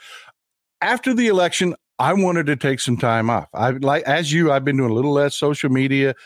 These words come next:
I've been doing a little woodworking, you know, shit like that. I wanted some time off. I thought maybe me and the wife would go fishing a few times, shit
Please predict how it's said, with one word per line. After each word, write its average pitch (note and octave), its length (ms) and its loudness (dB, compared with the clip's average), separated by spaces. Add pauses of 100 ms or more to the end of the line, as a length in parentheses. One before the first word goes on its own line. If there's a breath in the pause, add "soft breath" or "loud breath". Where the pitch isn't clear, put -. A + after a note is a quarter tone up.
(140 loud breath)
I've F#2+ 60 -18
been F#2+ 120 -10
doing G#2 180 -2
a G#2+ 60 0
little G#2 160 0
woodworking, C#3+ 640 0 (300 loud breath)
you F#3+ 80 -2
know, G3 180 2
shit B3+ 320 0
like A3+ 220 0
that. C3 260 0
I C#3+ 140 2
wanted G3 380 0
some C3+ 180 -2
time D3+ 380 0
off. A#2 180 0
I C#3+ 60 0
thought D3 200 0
maybe D#3 300 0
me D#3 180 2
and D#3 80 0
the D3 60 0
wife C#3 260 2
would B2+ 100 -10
go A2 140 0
fishing F3+ 460 -2
a D#3+ 40 -2
few F3 200 -2
times, D#3+ 460 2
shit - 180 -2